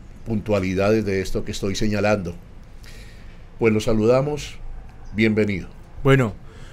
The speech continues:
Speaker 2: muchas gracias por esta invitación, feliz de estar aquí compartiendo con, con ustedes, compartir contigo y con tu programa, y pues muy contento y con muchas expectativas de, de este programa y, y, y de este espacio.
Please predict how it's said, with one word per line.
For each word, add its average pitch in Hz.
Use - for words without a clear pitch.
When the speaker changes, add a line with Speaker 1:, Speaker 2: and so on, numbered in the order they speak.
Speaker 2:
muchas 165
gracias 165
por 127
esta 127
invitación, 143
feliz 139
de 151
estar 147
aquí 143
compartiendo 135
con, 117
con 123
ustedes, 151
compartir 123
contigo 147
y 147
con 139
tu -
programa, 147
y 127
pues 127
muy 131
contento 160
y 170
con 139
muchas 151
expectativas 143
de, 113
de 127
este 143
programa 139
y, 147
y, 117
y 123
de 120
este 123
espacio. -